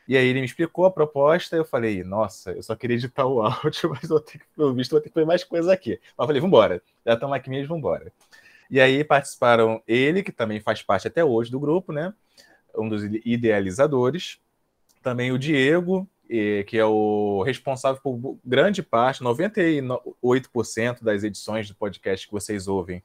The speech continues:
é, é o Diego quem faz, e faz essa parte da edição, roteiro, et cetera. E,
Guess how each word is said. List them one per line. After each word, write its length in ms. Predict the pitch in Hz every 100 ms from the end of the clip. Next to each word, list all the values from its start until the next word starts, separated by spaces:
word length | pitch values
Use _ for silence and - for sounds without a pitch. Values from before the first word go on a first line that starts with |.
| _ - _ -
é, 240 | 101 95
é 120 | 110
o 40 | 123
Diego 420 | 113 113 117 147
quem 180 | - 104
faz, 300 | 104 120 120
e 420 | 101 95 92 87 -
faz 180 | 98 92
essa 100 | 95
parte 240 | 92 -
da 60 | 98
edição, 380 | 92 - 156 110
roteiro, 800 | 110 - 113 135 120 101 98 95
et 120 | 95
cetera. 520 | - 95 110 123 139 - _ _ _ _ _
E, 840 | 117 117 117 113 113 110 107 107